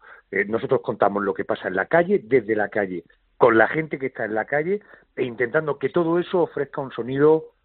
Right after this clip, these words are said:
ah, amable, agradable, entretenido,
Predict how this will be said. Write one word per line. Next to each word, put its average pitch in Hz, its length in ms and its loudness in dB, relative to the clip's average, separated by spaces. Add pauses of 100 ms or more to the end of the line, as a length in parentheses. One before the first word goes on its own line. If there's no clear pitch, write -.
(180)
ah, 85 360 -4 (220)
amable, 139 680 4
agradable, 127 960 -2 (180)
entretenido, 110 1080 0